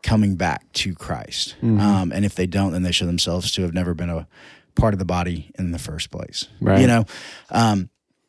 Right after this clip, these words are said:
Speaker 1: if that was happening, there would be far fewer divorces in the churches today.
Speaker 2: Mm-hmm.
Speaker 1: Um, and there would be a lot more healthy marriages in the churches today. Uh, but most people have allowed the culture to define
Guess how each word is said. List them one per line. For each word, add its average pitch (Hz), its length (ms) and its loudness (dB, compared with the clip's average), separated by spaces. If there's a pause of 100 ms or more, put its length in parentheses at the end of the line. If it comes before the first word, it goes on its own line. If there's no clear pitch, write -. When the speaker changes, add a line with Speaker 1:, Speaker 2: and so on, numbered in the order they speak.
(500)
Speaker 1:
if 123 180 4
that 120 160 4
was 101 140 2
happening, 95 560 2 (140)
there 107 220 4
would 104 120 6
be 98 120 2
far 95 380 0
fewer 87 600 0
divorces 85 680 -2 (260)
in 95 180 0
the 85 100 -2
churches 85 480 -4
today. 69 380 -12 (140)
Speaker 2:
Mm-hmm. 98 440 2
Speaker 1:
Um, 101 400 2 (960)
and 135 360 8 (180)
there 120 160 6
would 117 120 6
be 117 280 6
a 107 80 2
lot 110 200 2
more 107 140 4
healthy 110 300 2
marriages 98 540 0 (120)
in 101 120 -4
the 92 60 -4
churches - 420 -4
today. - 360 -12 (300)
Uh, 92 340 0
but 95 220 -2
most 98 260 4
people 95 380 0
have 90 240 -2
allowed 87 260 0
the 87 80 -4
culture 92 400 -4
to 92 220 -4
define 87 560 -4